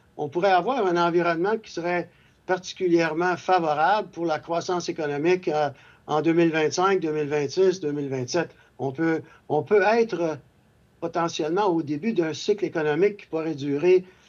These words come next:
cinq, six ou sept ans, qui est un cycle de croissance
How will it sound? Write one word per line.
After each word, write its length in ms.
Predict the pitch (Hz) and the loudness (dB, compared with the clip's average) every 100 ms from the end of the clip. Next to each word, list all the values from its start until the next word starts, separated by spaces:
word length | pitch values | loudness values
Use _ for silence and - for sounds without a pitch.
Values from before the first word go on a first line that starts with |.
| _ | _
cinq, 340 | - 160 170 - | -6 -2 -2 -2
six 320 | 175 180 - | -2 -2 -4
ou 60 | |
sept 280 | 131 160 147 | -6 -6 0
ans, 140 | 185 214 | 0 0
qui 80 | |
est 100 | 160 | -2
un 100 | 160 | -2
cycle 240 | 147 202 190 | 2 2 2
de 80 | 151 | -4
croissance 680 | 135 147 139 185 214 208 | -2 -2 2 2 2 0